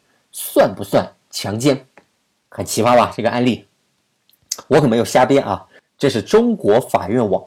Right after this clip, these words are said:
公布的真实案例哦。这个案子呢，你从金莲的角度和感受看，她跟真的被人强奸了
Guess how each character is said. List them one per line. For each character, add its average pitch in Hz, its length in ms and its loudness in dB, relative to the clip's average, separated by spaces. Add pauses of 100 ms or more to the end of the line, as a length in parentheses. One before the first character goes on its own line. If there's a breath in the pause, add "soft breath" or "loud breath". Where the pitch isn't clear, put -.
公 151 220 0
布 135 80 2
的 98 80 -2
真 131 180 -2
实 131 120 -4
案 117 180 0
例 143 100 0
哦。 147 200 0 (760 soft breath)
这 - 140 -4
个 208 80 2
案 196 100 4
子 143 80 -2
呢， 160 200 0 (360)
你 123 140 -2
从 151 300 -6
金 285 280 0
莲 143 140 2
的 160 80 0
角 101 340 -2
度 131 160 0
和 - 160 -4
感 - 320 -6
受 214 240 0
看， - 300 -10 (580)
她 - 160 0
跟 277 180 0
真 466 260 0
的 339 60 2
被 151 160 0
人 127 120 -2
强 110 340 -8
奸 220 200 0
了 - 180 -6